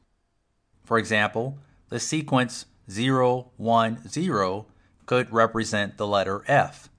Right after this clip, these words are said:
To erase the letter F from storage, you would overwrite it with a sequence of all zeros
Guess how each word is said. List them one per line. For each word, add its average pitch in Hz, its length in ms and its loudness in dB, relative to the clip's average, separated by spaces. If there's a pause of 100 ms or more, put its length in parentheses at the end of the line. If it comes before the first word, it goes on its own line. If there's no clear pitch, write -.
(1120)
To 143 120 -4
erase 139 500 2
the 151 140 0
letter 113 380 4
F 98 220 4
from 101 160 -8
storage, 98 640 -6 (340)
you 131 160 0
would 139 240 0
overwrite 147 640 6
it 110 220 -4 (140)
with 117 160 -6
a 117 80 -2
sequence 113 720 -4 (280)
of 110 180 -4
all 156 340 6
zeros 110 760 -2